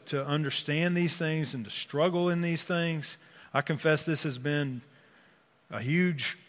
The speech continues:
change for me in just going through this. And I want, we want to think rightly. We want to think biblically. So help us in this, Lord. I know this is difficult, but I do pray, Lord, that you would allow us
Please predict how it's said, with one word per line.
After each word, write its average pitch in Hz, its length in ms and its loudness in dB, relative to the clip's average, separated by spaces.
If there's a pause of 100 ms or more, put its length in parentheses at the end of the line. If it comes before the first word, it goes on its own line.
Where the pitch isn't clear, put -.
(280)
change 185 500 4
for 135 120 -2
me 113 240 -4
in 110 100 -6
just 127 220 -4
going 160 300 2
through 175 320 0
this. 95 420 -8 (920)
And 120 80 -4
I 127 40 -2
want, 156 300 2
we 165 160 6
want 196 360 2
to 170 100 0
think 185 340 2
rightly. 160 400 4
We 127 80 -2
want 147 280 -2
to 156 60 -2
think 175 300 -2 (120)
biblically. 156 540 0
So 127 220 -6
help 165 360 -2
us 139 220 0
in 127 160 -6
this, 117 260 -8
Lord. 107 360 -16 (160)
I 143 60 -10
know 147 180 0
this 170 180 0
is 147 140 -2
difficult, 135 560 -6 (380)
but 135 100 -2
I 143 60 2
do 165 260 2
pray, 165 400 0
Lord, 107 360 -10
that 123 120 -8
you 135 140 -4
would 139 100 0
allow 139 440 4
us 127 340 -2